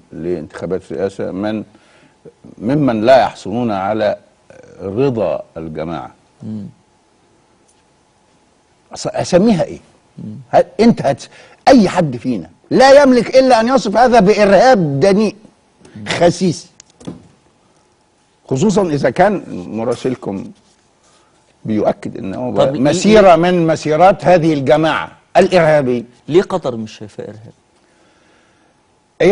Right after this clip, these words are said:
Speaker 2: ليه الولايات
Speaker 1: هو
Speaker 2: المتحدة مش
Speaker 1: أمر،
Speaker 2: شايفاه إرهاب؟
Speaker 1: ما هو ده
Speaker 2: ليه الاتحاد الأوروبي مش شايفه إرهاب؟
Speaker 1: لا، هو الاتحاد الأوروبي ما أقدرش
Speaker 2: ما بين
Speaker 1: أصنفه
Speaker 2: بين.
Speaker 1: في، آه،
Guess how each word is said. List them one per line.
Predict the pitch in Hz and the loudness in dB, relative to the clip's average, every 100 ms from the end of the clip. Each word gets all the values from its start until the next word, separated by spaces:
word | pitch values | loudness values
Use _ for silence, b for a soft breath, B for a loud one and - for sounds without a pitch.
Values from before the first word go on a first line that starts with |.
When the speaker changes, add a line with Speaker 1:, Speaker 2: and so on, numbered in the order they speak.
| 220 160 | 6 6
Speaker 2:
ليه | |
الولايات | 175 143 147 131 | 4 0 -4 -6
Speaker 1:
هو | 120 | 0
Speaker 2:
المتحدة | 160 196 170 | 2 4 4
مش | |
Speaker 1:
أمر، | 247 180 | 2 2
Speaker 2:
شايفاه | 131 123 127 | -2 -2 -4
إرهاب؟ | 107 107 - _ _ 101 | -4 -10 -16 _ _ -12
Speaker 1:
ما | 113 | -10
هو | 113 | -4
ده | 139 165 | 0 0
Speaker 2:
ليه | 123 151 | 0 0
الاتحاد | 190 170 139 147 147 | 0 -2 -4 -4 -2
الأوروبي | 135 139 127 | -2 -4 -6
مش | 113 113 | -10 -10
شايفه | 120 104 110 | -12 -12 -16
إرهاب؟ | 107 101 | -16 -18
Speaker 1:
لا، | - 117 - 156 | -10 -6 -4 0
هو | 170 165 170 - b b b _ | 0 0 -2 -4 b b b _
الاتحاد | - 123 131 233 | -12 -12 -6 -4
الأوروبي | 202 202 202 185 185 175 - _ _ _ - - | -2 -2 -2 -4 -6 -6 -12 _ _ _ -20 -18
ما | 107 | -14
أقدرش | 120 170 139 | -4 -4 -2
Speaker 2:
ما | 123 | -2
بين | 151 131 | 0 2
Speaker 1:
أصنفه | - 135 | 2 2
Speaker 2:
بين. | 127 135 | 0 -4
Speaker 1:
في، | 139 131 | -4 -2
آه، | 135 139 87 | 2 4 2